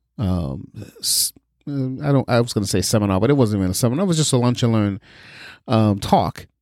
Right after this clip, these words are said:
And one of the things I talked about is, you know, microwave versus the conventional oven. Um, and, you know, w-, w-, what I was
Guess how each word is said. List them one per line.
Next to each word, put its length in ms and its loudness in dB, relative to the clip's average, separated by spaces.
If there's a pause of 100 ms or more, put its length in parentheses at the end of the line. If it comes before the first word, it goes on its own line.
(220)
And 440 4 (280)
one 180 4
of 40 4
the 80 2
things 160 2
I 60 2
talked 260 0
about 220 2
is, 180 -2 (460)
you 80 4
know, 120 4
microwave 720 2 (100)
versus 400 -2
the 160 0
conventional 920 -6
oven. 240 0 (1200)
Um, 480 0 (180)
and, 300 0
you 80 0
know, 120 2 (100)
w-, 260 -12 (320)
w-, 140 -16 (320)
what 240 2
I 80 2
was 220 0